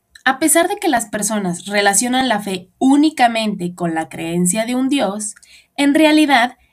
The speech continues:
esta va más allá de eso, ya que es la convicción y la certeza de algo que no se puede palpar, ver o sentir, pero que aún estamos seguros de que vendrá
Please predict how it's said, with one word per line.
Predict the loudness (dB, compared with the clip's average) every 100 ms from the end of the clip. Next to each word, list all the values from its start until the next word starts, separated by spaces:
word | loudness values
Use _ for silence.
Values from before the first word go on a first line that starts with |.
| _
esta | 0 4 4
va | 6
más | 4 4
allá | 2 2 0
de | 0 -4
eso, | -4 -6 -8 _ _ _ _
ya | -2 -2 0
que | 2 2
es | 2
la | 0 0
convicción | 0 0 0 2 4 4 2 -2
y | -2
la | 2 2
certeza | 2 -2 -6 -2 2 2
de | 2 2
algo | 2 0 -6
que | -4 -2
no | 0
se | 0 -2
puede | -6 -6 -6
palpar, | -4 -4 -2 -2 -2 -4 -10
ver | -6 -2 0
o |
sentir, | 0 0 -4 -4 -8 -10 _ -20 _ _
pero | 0 0 0
que | 0
aún | 4 4 4 2 -2
estamos | -2 0 2 2 0
seguros | 0 -2 0 2 0 -2 _ _
de | -6 -6 -4
que | -4
vendrá | -2 -2 0 0 -2